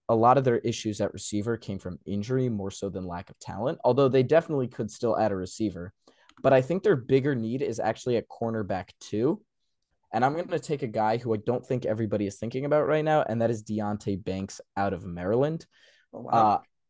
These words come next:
Speaker 1: I think he is a very scheme, not scheme dependent, but the scheme that the Giants run, assuming Wink Martindale, uh, stays,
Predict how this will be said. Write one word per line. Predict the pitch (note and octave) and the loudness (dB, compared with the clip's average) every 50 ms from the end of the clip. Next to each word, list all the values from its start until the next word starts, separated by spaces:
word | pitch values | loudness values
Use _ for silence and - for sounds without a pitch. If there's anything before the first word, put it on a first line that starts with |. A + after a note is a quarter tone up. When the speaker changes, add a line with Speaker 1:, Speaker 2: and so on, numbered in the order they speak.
| _ - | _ -6
Speaker 1:
I | A2+ A#2 | -6 -6
think | - - - D3+ D#3 D3+ | -4 -4 -4 -6 -6 -6
he | - - - C#3+ C#3 C3+ C#3 | -10 -10 -6 -4 -2 0 0
is | C3+ B2 A#2+ B2 | 0 0 -2 -4
a | |
very | G#2+ G#2+ A#2 A#2 A#2+ A#2+ A#2+ A#2+ A#2+ A#2 A2+ G#2 - - _ _ _ _ _ _ _ _ _ _ _ _ _ _ _ _ _ _ _ _ _ | -6 -2 -2 0 0 0 0 -2 -2 -4 -6 -6 -8 -12 _ _ _ _ _ _ _ _ _ _ _ _ _ _ _ _ _ _ _ _ _
scheme, | - - - - - - - - D3+ D#3+ D#3 D#3+ D#3+ D3+ C#3+ - - | -6 -4 -2 0 -2 -2 -4 -4 -2 0 2 2 2 2 0 2 4
not | E3+ G#3+ - - | 6 6 6 4
scheme | - - - F#3+ F3+ E3+ | 0 -2 0 0 2 2
dependent, | B2+ A#2+ - - - A2 G#2 A2+ C#3+ E3 E3+ - - - _ | 2 0 -2 -2 -2 -2 0 2 0 0 0 -2 -8 -2 _
but | - A#2 A2 - _ _ _ _ _ _ - | 2 2 2 0 _ _ _ _ _ _ -8
the | A#2+ A#2+ | -6 -4
scheme | B2 - - - - D3 D3+ D#3 D3 | -4 -6 -6 -2 0 0 2 2 2
that | C#3 C3 | 2 0
the | C3 A#2+ | 0 0
Giants | A#2 A#2+ A2+ A#2 A#2 G#2+ - | 2 2 2 2 2 0 0
run, | A2 G#2 G#2+ A2 A#2+ C3 C3 B2+ - | 0 2 2 2 2 0 -2 -6 -6
assuming | A#2 - - B2 A#2+ A#2 A2 G#2 | -6 -2 0 0 2 2 2 2
Wink | G#2+ A2 G#2+ G#2 - | 2 2 2 0 -2
Martindale, | - G#2 G#2+ E2+ G2 G#2+ A2 G#2+ G2+ G2 G2+ - _ _ _ _ _ _ - | 0 0 0 0 0 0 2 2 2 0 -2 -6 _ _ _ _ _ _ -8
uh, | - F2+ F2 F2 | -6 -4 -4 -4
stays, | - - - - - G2 G#2+ B2+ D#3 E3+ - | -6 -6 -4 0 2 4 4 4 4 2 -2